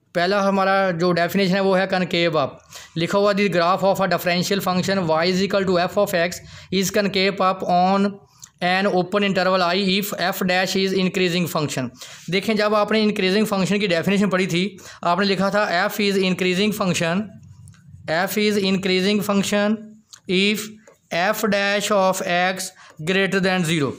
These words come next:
आज हम क्या लिख रहे हैं कि if f dash, f dash is increasing function।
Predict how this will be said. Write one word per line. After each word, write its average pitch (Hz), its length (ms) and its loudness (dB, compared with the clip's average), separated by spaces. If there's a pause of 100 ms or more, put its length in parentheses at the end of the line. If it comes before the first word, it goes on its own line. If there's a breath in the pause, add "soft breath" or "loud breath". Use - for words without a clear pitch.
(380 loud breath)
आज 190 220 2
हम 220 140 0
क्या 214 160 0
लिख 226 180 0
रहे 208 100 2
हैं 214 100 0
कि 208 300 0
if 214 80 -4 (120)
f 214 160 -2
dash, 202 340 0 (560 loud breath)
f 214 220 -2
dash 214 280 0
is 220 200 2
increasing 190 420 0
function। 139 320 -4